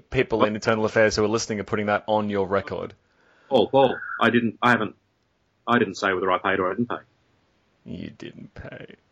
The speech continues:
Speaker 2: I can't remember.
Speaker 1: You didn't pay.
Speaker 2: But, uh, anyway.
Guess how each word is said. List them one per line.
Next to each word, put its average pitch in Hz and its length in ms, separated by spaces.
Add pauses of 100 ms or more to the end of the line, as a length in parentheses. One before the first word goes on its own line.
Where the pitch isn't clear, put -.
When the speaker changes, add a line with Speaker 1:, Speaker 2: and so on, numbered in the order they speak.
(300)
Speaker 2:
I 101 80
can't 90 220
remember. 101 360
Speaker 1:
You 156 300
didn't 107 480
pay. - 420 (1500)
Speaker 2:
But, 98 280
uh, 95 220
anyway. 101 340